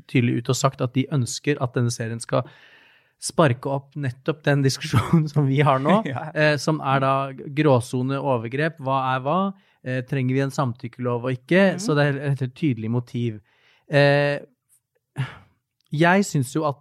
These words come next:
Speaker 1: de tar veldig, på en måte, i mitt hode så tar de et veldig sånn stand-, tydelig standpunkt. Hvor er det T V to, eh, ønsker at vi skal lande i diskusjonen om, eh, overgrep og samtykke? Og det er at,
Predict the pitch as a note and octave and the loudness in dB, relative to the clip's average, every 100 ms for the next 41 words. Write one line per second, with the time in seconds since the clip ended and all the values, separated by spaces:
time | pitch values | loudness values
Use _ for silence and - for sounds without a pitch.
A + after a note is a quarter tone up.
0 | C#3 C3+ C#3 C#3 - B2 B2 C3 D3 A2+ | -6 -2 -2 -2 0 0 -2 0 0 0
1 | G#2 A2 B2 C#3 - C3+ B2 - _ _ | -6 -12 -8 -8 -6 -6 -6 -10 _ _
2 | _ _ _ _ D#3+ D3 D3 D#3 F3+ E3+ | _ _ _ _ 2 4 2 0 0 0
3 | D3 C3+ D3 C#3 B2 B2+ A#2+ A#2+ A#2+ _ | 0 -2 -2 -2 0 0 -2 -2 -8 _
4 | _ _ - - - A#2+ A#2+ - D#3 C3+ | _ _ -12 -6 2 2 2 2 2 2
5 | B2 C3 A2+ G#2+ G3 F3 D3+ A#2 C#3 D#3 | 2 0 0 0 0 0 -2 0 2 2
6 | C#3+ - B2 C3 B2+ C3 B2 B2 B2 A#2+ | 0 -2 2 2 0 0 0 0 0 2
7 | B2+ C3 A#2+ A#2+ D3 A#2+ - A2+ A2+ A#2 | 2 0 -2 -2 -2 -2 -2 -6 -6 -2
8 | C3 C3+ A#2 A2 A#2 B2+ A#2+ A#2 - A#2+ | 2 4 2 0 -4 -4 -6 -6 -8 -2
9 | A#2+ B2 B2+ B2+ B2 A#2+ C3+ B2 C3 A2+ | 0 0 0 -2 -2 -4 -6 -6 -6 -6
10 | A#2+ B2 - C3+ B2 B2+ C3 - G#3 - | -6 -6 -6 -6 -2 -2 0 0 0 -2
11 | - _ D#3+ D#3+ G3 C#3+ C#3 C#3 | -16 _ -4 0 2 2 2 0